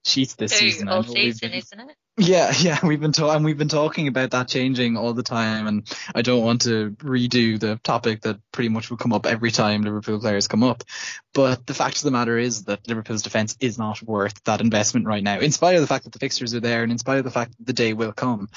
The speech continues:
Speaker 1: I think from a, even just from a shield point of view, as opposed to a sword point of view, I think you should just get on Son and just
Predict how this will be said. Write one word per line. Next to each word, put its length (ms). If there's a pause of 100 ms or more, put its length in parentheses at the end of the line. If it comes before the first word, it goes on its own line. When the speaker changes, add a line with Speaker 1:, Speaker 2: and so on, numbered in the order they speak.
(240)
Speaker 1:
I 100
think 240
from 160
a, 40 (160)
even 280
just 240
from 420
a 140
shield 560
point 220
of 40
view, 200
as 100
opposed 300
to 100
a 40
sword 400
point 220
of 80
view, 160
I 60
think 160
you 80
should 160
just 160
get 200
on 220
Son 400
and 220
just 320